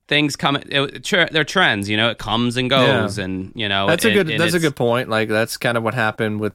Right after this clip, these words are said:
Speaker 2: the Tony Hawk series, but at the same time, there were other skating games that kinda came up.
Speaker 1: Yeah, another,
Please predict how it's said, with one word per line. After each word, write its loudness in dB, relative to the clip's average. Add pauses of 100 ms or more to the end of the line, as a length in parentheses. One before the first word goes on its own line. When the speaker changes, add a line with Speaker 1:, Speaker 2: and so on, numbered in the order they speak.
Speaker 2:
the 0 (600)
Tony -2
Hawk -2
series, 0
but -2
at -4
the -2
same -2
time, -2
there 0
were 0
other 0
skating -4
games -6
that -6 (220)
kinda -8
came -6
up. -6 (500)
Speaker 1:
Yeah, 6
another, 4